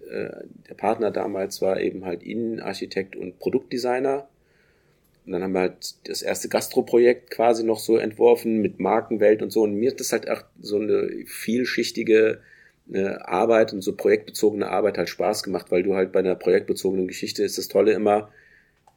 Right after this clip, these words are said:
du fängst mit etwas an, arbeitest ganz lange an etwas, aber du bringst es auch zu Ende und du siehst danach halt, was du geschaffen hast. Das war halt super. Und bei dem zweiten Gastroprojekt, das war dann halt zufällig auch jemand, den ich kannte,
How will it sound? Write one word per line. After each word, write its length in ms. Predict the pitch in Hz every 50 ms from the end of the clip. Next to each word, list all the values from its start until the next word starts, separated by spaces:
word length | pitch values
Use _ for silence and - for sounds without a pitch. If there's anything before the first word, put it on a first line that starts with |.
| _ -
du 60 | -
fängst 240 | - 117 110 - -
mit 100 | 107 -
etwas 280 | - - 98 92 - -
an, 380 | - 113 139 160 180 175 - _ _ _ _ _ _ _ _
arbeitest 500 | - 98 110 117 127 127 123 - 120 -
ganz 240 | - 113 120 - -
lange 300 | 117 113 120 123 120 -
an 100 | 117 127
etwas, 420 | - 117 - - - 113 - - -
aber 180 | 101 92 95
du 100 | 101 107
bringst 240 | 107 - 107 107 -
es 100 | - -
auch 140 | - - -
zu 160 | - - -
Ende 240 | 92 87 120 123 113
und 120 | 107 101
du 80 | 98 98
siehst 400 | 95 95 95 98 110 110 - -
danach 320 | 98 98 101 101 101 -
halt, 160 | 98 95 95 -
was 140 | 90 -
du 100 | - 95
geschaffen 400 | 95 - - - 92 - - 92
hast. 160 | 85 - - -
Das 160 | - - -
war 60 | 78
halt 100 | - -
super. 360 | - 101 95 - - - - _ _ - - - - - - - _ -
Und 100 | 95 92
bei 100 | 98 95
dem 120 | 101 95
zweiten 320 | - - 117 131 - 156
Gastroprojekt, 800 | - - - - - 127 - - 120 120 123 131 127 - - - _ _ _ _ _ _ _ _ _ _ _ _ _ _ _ _ _ _ _ _ _ _ _ _ _
das 160 | - - -
war 60 | - 90
dann 140 | 90 90
halt 120 | 92 87 -
zufällig 340 | - - - 101 92 - 90
auch 100 | - 98
jemand, 260 | 92 90 87 85 -
den 100 | 85 80
ich 140 | 82 - -
kannte, 520 | - 120 139 139 - 135 123 - - -